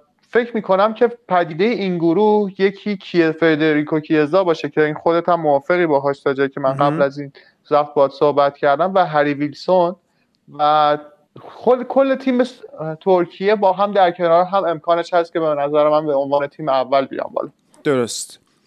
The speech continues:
Speaker 2: اما گروه دو، گروه بلژیک، دانمارک، روسیه و فنلاند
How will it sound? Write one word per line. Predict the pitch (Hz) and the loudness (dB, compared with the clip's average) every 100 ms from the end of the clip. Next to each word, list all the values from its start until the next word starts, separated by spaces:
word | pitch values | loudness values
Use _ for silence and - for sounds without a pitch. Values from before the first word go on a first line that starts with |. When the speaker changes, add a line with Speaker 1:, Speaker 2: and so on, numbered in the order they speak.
| _ - | _ -4
Speaker 2:
اما | 180 240 | 0 0
گروه | 208 240 262 269 | 2 2 2 0
دو، | 156 151 254 269 | -2 2 4 4
گروه | 202 226 233 233 226 | 2 2 4 2 0
بلژیک، | 156 175 196 175 196 254 - | 0 2 2 0 -2 -4 -2
دانمارک، | 190 190 180 185 220 208 - - _ _ _ _ _ - | -2 -2 -2 -2 -2 -2 -8 -18 _ _ _ _ _ -2
روسیه | 185 180 - 165 190 | 0 0 -4 -2 0
و | 185 | 2
فنلاند | 170 - 160 156 147 170 226 240 | -2 -2 0 0 0 0 0 -2